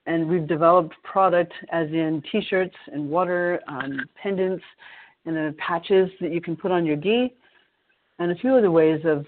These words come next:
of delivering this information to you that helps you increase your recovery time, maintain your balance. Um,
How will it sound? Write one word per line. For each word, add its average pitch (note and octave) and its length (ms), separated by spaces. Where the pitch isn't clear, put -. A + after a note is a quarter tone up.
of D3+ 200
delivering G3+ 380
this F3 180
information F3 640
to F3+ 60
you D#3 120
that D#3 140
helps G3 320
you D#3 420
increase C4 480
your D#3+ 460
recovery G#3+ 560
time, A#3+ 360
maintain G3 420
your D#3 100
balance. A3+ 520
Um, D3 520